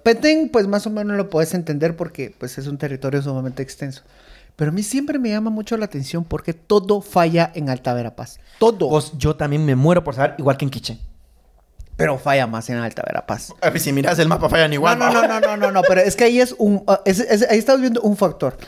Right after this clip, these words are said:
Speaker 1: ¿Dónde se asentaron los Zetas? Alta Verapaz. ¿Dónde está la tasa de mayor em-, embarazo infantil? Alta Verapaz. ¿Dónde están los índices de nutrición más altos? En Alta Verapaz.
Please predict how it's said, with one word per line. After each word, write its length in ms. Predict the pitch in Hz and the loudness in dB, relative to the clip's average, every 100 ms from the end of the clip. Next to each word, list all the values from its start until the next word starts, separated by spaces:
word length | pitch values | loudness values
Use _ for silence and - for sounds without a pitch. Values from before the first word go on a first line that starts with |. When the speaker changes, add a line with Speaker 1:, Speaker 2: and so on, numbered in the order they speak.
| - _ _ - | -20 _ _ 0
Speaker 1:
¿Dónde 280 | 214 277 | 4 4
se 80 | 254 | 4
asentaron 460 | 214 208 247 240 233 | 2 2 4 4 4
los 140 | 202 | 4
Zetas? 340 | 240 233 156 - | 4 4 0 0
Alta 240 | 139 139 | -2 0
Verapaz. 400 | 127 123 120 123 - | 2 0 -2 -4 0
¿Dónde 220 | 226 254 | 2 4
está 160 | 247 | 4
la 140 | 247 233 | 2 4
tasa 240 | 240 240 | 4 4
de 80 | 226 | 4
mayor 320 | 196 175 202 220 | 4 4 4 2
em-, 120 | 220 | 2
embarazo 380 | 185 180 180 208 | 4 4 4 2
infantil? 340 | 180 180 233 | 2 0 -2
Alta 240 | 151 139 127 | -2 -2 0
Verapaz. 440 | 123 - 95 - | -2 -4 -10 -2
¿Dónde 240 | 202 233 240 | 2 4 4
están 300 | 233 247 240 | 4 4 4
los 140 | 220 | 4
índices 320 | 240 240 214 | 2 4 4
de 120 | 185 175 | 4 2
nutrición 520 | 170 165 170 247 240 | 2 2 2 2 2
más 180 | 190 196 | 2 4
altos? 280 | 240 247 - | 2 0 2
En 140 | 170 | 2
Alta 180 | 139 135 | 2 0
Verapaz. 320 | 120 98 - | -2 -4 -10